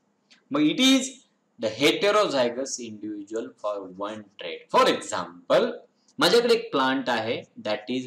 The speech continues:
heterozygous for tallness. Heterozygous tall, म्हणजेच hybrid tall. This is hybrid or heterozygous for one trait.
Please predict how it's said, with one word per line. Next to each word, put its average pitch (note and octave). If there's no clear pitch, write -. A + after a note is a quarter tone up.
heterozygous A2+
for G2+
tallness. F2+
Heterozygous B2
tall, F2
म्हणजेच C3
hybrid C3
tall. F2+
This A#2
is D3
hybrid B2
or C3
heterozygous G#2+
for G2+
one A2
trait. F2